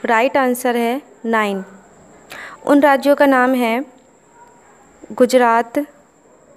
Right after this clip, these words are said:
कर्नाटक, महाराष्ट्र, गोवा, केरल, तमिलनाडु, आंध्र प्रदेश,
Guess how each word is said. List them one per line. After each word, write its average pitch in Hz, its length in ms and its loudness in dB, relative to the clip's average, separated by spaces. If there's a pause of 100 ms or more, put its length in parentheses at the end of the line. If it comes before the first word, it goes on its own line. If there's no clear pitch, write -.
(1040)
कर्नाटक, 240 680 0 (720)
महाराष्ट्र, 240 880 0 (1900)
गोवा, 233 540 2 (1000)
केरल, 254 520 2 (1300)
तमिलनाडु, 247 760 0 (2000)
आंध्र 262 260 0
प्रदेश, 240 640 0